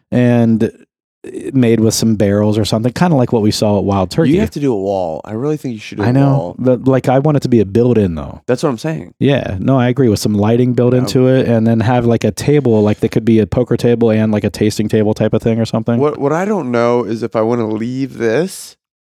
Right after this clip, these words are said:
Speaker 2: built, like,
Speaker 1: He's,
Speaker 2: because I could
Speaker 1: he's
Speaker 2: always
Speaker 1: pointing, he's pointing to his, uh,
Speaker 2: Yeah.
Speaker 1: we, we've shown it on, uh, Bourbon Hunter's Instagram, but
Speaker 2: Sure.
Speaker 1: it's,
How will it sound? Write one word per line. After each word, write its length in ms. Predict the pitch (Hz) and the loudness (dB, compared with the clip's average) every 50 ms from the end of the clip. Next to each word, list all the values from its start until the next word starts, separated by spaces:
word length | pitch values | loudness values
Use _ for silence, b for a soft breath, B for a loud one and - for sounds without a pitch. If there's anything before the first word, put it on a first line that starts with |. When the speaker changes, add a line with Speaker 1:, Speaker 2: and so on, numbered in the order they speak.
| _ _ - | _ _ -2
Speaker 2:
built, 300 | 120 120 127 131 - _ - | 0 0 0 0 -2 _ -4
like, 360 | - 127 123 117 110 - - _ _ _ _ _ _ _ _ _ _ _ _ _ _ - - _ _ _ _ _ _ _ _ _ _ _ _ - - | 0 2 2 2 0 -4 -12 _ _ _ _ _ _ _ _ _ _ _ _ _ _ -20 -20 _ _ _ _ _ _ _ _ _ _ _ _ -10 -2
Speaker 1:
He's, 120 | 151 135 | 0 2
Speaker 2:
because 180 | 131 190 180 160 | 2 2 2 0
I 80 | 180 | 2
could 120 | 107 127 135 | 2 2 2
Speaker 1:
he's 40 | 127 | 4
Speaker 2:
always 340 | 131 156 - 135 123 120 113 | 4 4 4 2 2 2 0
Speaker 1:
pointing, 140 | 113 - 120 | 0 2 0
he's 120 | 131 123 | 0 0
pointing 280 | - - 143 127 113 104 | 2 0 0 0 0 0
to 120 | - 107 | 0 0
his, 220 | 92 87 82 - 104 | 0 0 0 -2 -2
uh, 320 | 98 90 87 85 82 80 | -2 0 0 -2 -2 -2
Speaker 2:
Yeah. 60 | - - | 0 2
Speaker 1:
we, 120 | 123 131 | 2 0
we've 260 | 120 127 147 156 139 - | 2 2 2 2 2 0
shown 260 | - 190 185 165 147 | 0 0 2 2 2
it 100 | 135 123 | 2 2
on, 460 | 120 117 113 110 110 107 104 107 - - | 2 2 2 0 0 0 -2 -4 -4 -4
uh, 340 | - 110 101 98 92 92 90 | -2 0 0 0 0 0 -2
Bourbon 320 | 87 90 110 110 101 101 | -2 -2 0 0 0 0
Hunter's 340 | 98 107 104 95 92 92 90 | 0 -2 -2 0 0 0 0
Instagram, 540 | 104 101 90 - - 87 92 92 90 87 90 | -2 -2 -4 -4 -8 -6 -6 -4 -4 -4 -4
but 80 | 90 95 | -4 -4
Speaker 2:
Sure. 80 | 104 | -4
Speaker 1:
it's, 120 | 107 - | -4 -6